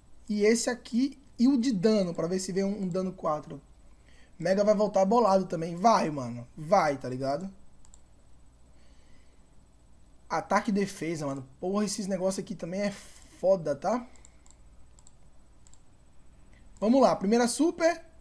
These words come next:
Canhão! Ó! No baú ruim, tá? Super fogo, super fogo! Trovão! Pleura, mano! É boa arma, mas eu queria um, um,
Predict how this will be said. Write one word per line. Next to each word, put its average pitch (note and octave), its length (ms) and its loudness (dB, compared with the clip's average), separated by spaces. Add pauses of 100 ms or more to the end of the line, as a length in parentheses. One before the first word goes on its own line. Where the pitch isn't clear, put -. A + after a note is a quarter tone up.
(540)
Canhão! C#4+ 1300 10
Ó! D#4+ 420 6 (440)
No A3+ 80 0
baú B3+ 240 8
ruim, D#4+ 260 8
tá? C4 320 2 (480)
Super D4 260 4
fogo, F4 220 8
super G4 160 2
fogo! E4 460 8 (360)
Trovão! D4+ 840 12 (1300)
Pleura, D#4+ 600 10
mano! D3+ 520 0 (420)
É D4 200 12
boa F#4+ 320 12
arma, D4+ 300 12
mas D4+ 120 12
eu F4+ 80 12
queria F4 200 6
um, G4+ 100 4 (100)
um, F#4+ 240 -2